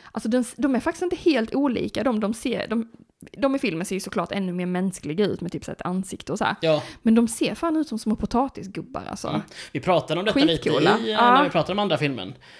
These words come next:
Speaker 1: Ja.
Speaker 2: Eh, och att det just är gjort med puppetry. Att det, det är inte
Speaker 1: Ja.
Speaker 2: så, det är inte, det är inte specialeffekter gjorda i datorn, utan det är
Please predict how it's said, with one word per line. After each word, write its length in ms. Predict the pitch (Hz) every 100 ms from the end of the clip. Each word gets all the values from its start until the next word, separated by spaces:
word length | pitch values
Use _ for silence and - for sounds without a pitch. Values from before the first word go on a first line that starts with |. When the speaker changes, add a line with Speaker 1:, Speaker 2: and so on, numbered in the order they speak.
| -
Speaker 1:
Ja. 220 | 202 208 226
Speaker 2:
Eh, 40 |
och 160 | 143 147
att 140 | 143
det 80 | 151
just 220 | 147 123
är 40 | 135
gjort 380 | 139 156 -
med 460 | 156 139 135 131 127
puppetry. 460 | 143 - 160 170 190
Att 200 | 156 -
det, 140 | 147
det 100 | 147
är 60 | 151
inte 180 | 147
Speaker 1:
Ja. 200 | 208 190
Speaker 2:
så, 120 | 170 - -
det 60 |
är 40 | 151
inte, 200 | 135 143 170 175 175 175 175 170 165
det 60 |
är 40 | 160
inte 120 | 156
specialeffekter 640 | - 156 - 147 147 -
gjorda 260 | 151 143 139
i 40 |
datorn, 400 | 131 135 - 180
utan 260 | 156 151 147
det 80 | 143
är 400 | 107 113 113 110